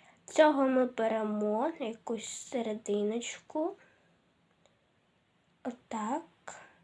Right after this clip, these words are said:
Заворачуємо.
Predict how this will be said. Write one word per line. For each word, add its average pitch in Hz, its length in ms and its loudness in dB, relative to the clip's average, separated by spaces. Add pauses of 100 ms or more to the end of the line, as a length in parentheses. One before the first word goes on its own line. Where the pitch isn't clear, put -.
(1200)
Заворачуємо. 240 1080 -4